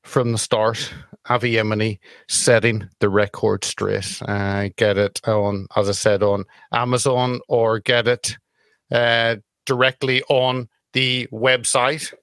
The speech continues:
uh, rebel from the start dot com. Uh, Avi, thank you so much for your time. Always great to talk to you. Love what you do. Uh, you're a absolute dynamo there. Uh, so thanks for coming on and sharing with our viewers about your book.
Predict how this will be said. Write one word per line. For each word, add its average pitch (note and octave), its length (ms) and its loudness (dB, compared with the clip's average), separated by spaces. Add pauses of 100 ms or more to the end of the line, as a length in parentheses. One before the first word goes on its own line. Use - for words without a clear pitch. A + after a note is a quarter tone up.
uh, A2+ 300 -2
rebel A2+ 320 2
from A2 200 0
the G#2+ 80 -4
start G#2+ 440 -2 (180)
dot A2+ 220 -2
com. B2+ 360 -4 (200)
Uh, C3 280 0
Avi, E3+ 340 2 (380)
thank A3+ 220 -4
you D#3 220 -2
so - 200 0
much C#3+ 240 0
for D3+ 140 0
your B2 140 0
time. A#2+ 460 0
Always D3+ 340 2
great C#3+ 200 0
to B2 60 -4
talk B2+ 280 0
to C3+ 140 0
you. B2 60 0
Love B2 380 2
what C#3 100 2
you A#2 140 -2
do. A#2+ 280 0 (440)
Uh, A#2+ 260 0
you're B2+ 380 0
a A#2+ 360 0 (360)
absolute C3 500 -2
dynamo A#2 420 2
there. G#2 420 0
Uh, A#2 280 0
so C3 180 0
thanks C#3 240 0
for C3 120 -4
coming C3+ 260 0
on C3 200 0
and C#3 220 -2
sharing D#3 300 2
with D3+ 120 -2
our D3+ 160 4
viewers D#3 360 -2
about C#3 180 0
your C3 140 -2
book. - 340 -4